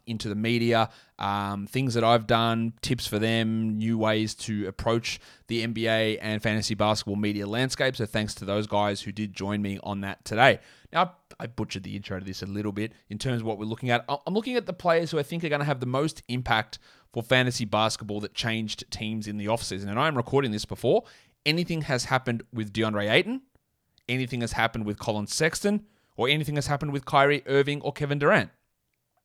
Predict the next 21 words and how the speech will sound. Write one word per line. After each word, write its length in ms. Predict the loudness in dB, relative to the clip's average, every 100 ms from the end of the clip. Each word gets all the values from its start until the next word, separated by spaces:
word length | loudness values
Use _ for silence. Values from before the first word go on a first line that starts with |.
| _ _ _
I 100 | 2
don't 80 | 4
know 140 | 6
if 80 | 4
anything's 300 | 2 0 0
gonna 160 | -2 0
happen 220 | 0 0
with 100 | -2
those 180 | -2 -2
guys. 180 | -6 -2
Maybe 220 | 0 2
they're 100 | 2
all 120 | 2
back 320 | 4 4 2 _ -20 _ _
on 240 | 2 4 2
their 160 | 0 0
same 340 | 2 0 -2
teams. 400 | -2 -2 -2 -4 -8
I 60 | -4
don't 160 | -2
know. 180 | 0 -2